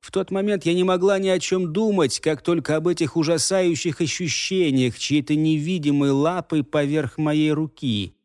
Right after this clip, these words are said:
Сердце мое бешено заколотилось, а в висках начало стучать. Моя подруга пристально следила за черной стрелкой и губами собирала буквы в слова.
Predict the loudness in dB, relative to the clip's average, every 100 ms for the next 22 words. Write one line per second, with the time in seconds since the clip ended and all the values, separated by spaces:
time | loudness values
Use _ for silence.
0 | _ _ _ -12 -6 -4 -2 -4 -4 -2
1 | 0 2 0 2 0 0 0 -2 -2 -2
2 | -2 -2 -4 -6 -2 0 -2 -4 -8 _
3 | _ -2 0 2 2 0 0 -2 -2 -2
4 | -2 -2 0 0 0 -2 -4 -4 -4 -4
5 | -4 -6 -10 -16 _ _ _ _ -8 -4
6 | -2 0 0 2 0 0 0 0 0 0
7 | 0 2 0 0 -2 -2 0 2 4 4
8 | 0 0 0 2 2 0 -2 0 2 0
9 | 0 -2 0 0 0 2 0 2 0 0
10 | 0 2 2 2 0 -2 -2 0 0 0
11 | -2 0 0 2 2 0